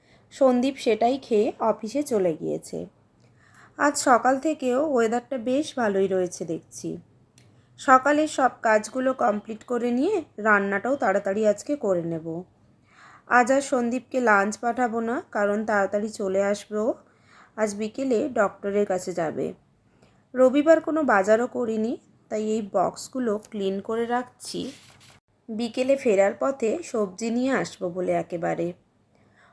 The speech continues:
ওর অ্যাক্সিডেন্টের প্রায় এক বছর এক মাস হয়ে গিয়েছে। এবারে ছুটি নিয়ে অপারেশনটা ফাইনাল করিয়ে নেব। আর বেশি দেরি করব না, কারণ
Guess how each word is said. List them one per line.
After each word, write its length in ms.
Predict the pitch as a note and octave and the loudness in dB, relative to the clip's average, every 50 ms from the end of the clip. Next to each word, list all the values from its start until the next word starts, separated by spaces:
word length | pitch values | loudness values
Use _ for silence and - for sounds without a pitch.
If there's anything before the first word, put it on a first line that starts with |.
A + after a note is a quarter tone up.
| _ _ - | _ _ 4
ওর 160 | D4+ D4+ D4 | 6 8 8
অ্যাক্সিডেন্টের 840 | C#4+ B3+ A#3 A3+ - - C#4+ C#4+ D4+ D4+ D4+ D4 C#4 B3 A3 A3 A#3+ A#3+ | 8 8 6 4 0 -4 -4 -2 0 0 0 -2 0 0 0 0 -2 -4
প্রায় 380 | - - A#3+ A#3+ B3 C4 D4 | -4 -2 2 2 4 4 4
এক 220 | D4+ B3+ A3 G#3+ G#3 G#3 | 4 4 2 2 0 -2
বছর 300 | G#3 A3+ A3+ - - A#3+ A3+ | -4 -4 -4 -4 -2 0 2
এক 180 | G#3 G3+ G3 - | 2 2 0 -4
মাস 200 | G#3 G#3+ A3 A#3 A3+ A3 | -6 -6 -6 -6 -4 -4
হয়ে 180 | G3 G3 G3 | -4 -4 -4
গিয়েছে। 460 | G3 G#3 A3 A3+ A#3 A3+ - - G3 G3 B3+ C#4+ - _ _ _ _ _ _ _ _ _ - | -4 -4 -4 -2 -2 -2 -2 -4 -4 -4 -4 -6 -10 _ _ _ _ _ _ _ _ _ -4
এবারে 300 | A3 A3 A3+ A#3 B3 C#4 | 0 2 4 4 4 2
ছুটি 360 | C4+ - - G#3+ G#3+ - A#3+ B3+ | 0 -4 -8 -8 -8 -6 -4 -4
নিয়ে 260 | C4+ C4+ B3 G#3+ G#3+ C4 - - _ - | -2 0 0 0 0 -2 -4 -8 _ -10
অপারেশনটা 760 | - F3 F3 E3+ - G#3 G#3 A#3 A#3 - C4 C4 C4 C#4 D4 | -8 -6 -2 0 2 2 2 2 0 -2 -4 -4 -2 -4 -4
ফাইনাল 420 | C#4+ - G#3+ F3+ E3+ E3+ F3 F3 E3+ | -6 -6 -6 -4 -4 -4 -4 -4 -4
করিয়ে 340 | - F3 E3+ E3+ E3 E3+ | -6 -6 -4 -4 -4 -2
নেব। 220 | E3 E3 D#3+ D3+ - D#3+ E3+ E3+ E3+ _ _ _ _ _ _ _ _ _ - - - - _ _ | -2 -4 -6 -6 -8 -8 -8 -10 -10 _ _ _ _ _ _ _ _ _ -20 -20 -20 -20 _ _
আর 120 | - B3+ B3+ B3 | 2 2 4 4
বেশি 260 | C4 B3+ B3 - C#4 A#3+ | 2 0 0 -2 -2 2
দেরি 280 | A3+ A3 G#3+ G3+ A3 | 2 4 4 2 0
করব 320 | G#3+ A#3+ A#3 A3+ A3+ G#3+ A3+ A3 | -2 -2 -2 -2 -2 -2 -2 0
না, 160 | G#3+ G#3+ A3 B3+ D4 - _ _ _ _ _ _ _ _ _ - | 2 2 0 0 -4 -8 _ _ _ _ _ _ _ _ _ 0
কারণ 240 | A#3+ A3+ A3+ A#3+ | 4 4 4 4